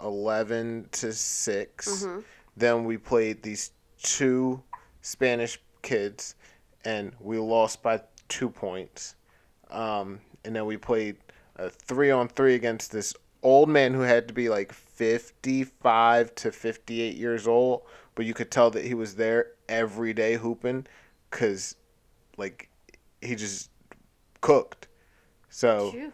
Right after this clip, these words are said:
Speaker 1: we played against him and the two Spanish kids that we played with before,
Speaker 2: Mm-hmm.
Speaker 1: and it was so nice, though, 'cause the, 'cause the one Spanish kid, he had to be, like, sixteen, and his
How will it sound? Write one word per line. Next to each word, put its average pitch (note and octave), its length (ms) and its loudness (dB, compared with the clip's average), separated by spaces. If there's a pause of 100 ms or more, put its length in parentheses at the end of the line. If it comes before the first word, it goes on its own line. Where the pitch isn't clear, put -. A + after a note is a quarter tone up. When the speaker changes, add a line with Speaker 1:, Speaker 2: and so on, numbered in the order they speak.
(120)
Speaker 1:
we A#2 100 -4
played B2+ 280 4
against A#2 400 -2
him D#3+ 680 4
and C3+ 160 0
the B2 60 0
two C#3 180 0
Spanish C3 320 0
kids B2 180 -2
that A#2 60 -6
we A#2 80 -2
played A#2+ 320 -2 (360)
with B2 200 0
before, A#2 500 2
Speaker 2:
Mm-hmm. G#2+ 140 -6 (420)
Speaker 1:
and A2+ 300 0 (360)
it D#3 80 8
was E3 160 8
so F3 200 10
nice, D3+ 340 6
though, A#2 180 4
'cause A2+ 220 -4
the, A#2 180 4 (280)
'cause - 320 -2 (300)
the A#2+ 60 -2
one D3 160 6
Spanish C3+ 320 2
kid, A#2+ 260 4
he C3 100 0
had A#2+ 160 4
to G#2+ 60 -12
be, A#2 100 2
like, G#2+ 160 0
sixteen, A2 480 -6
and G#2 100 -6
his F#2 220 -10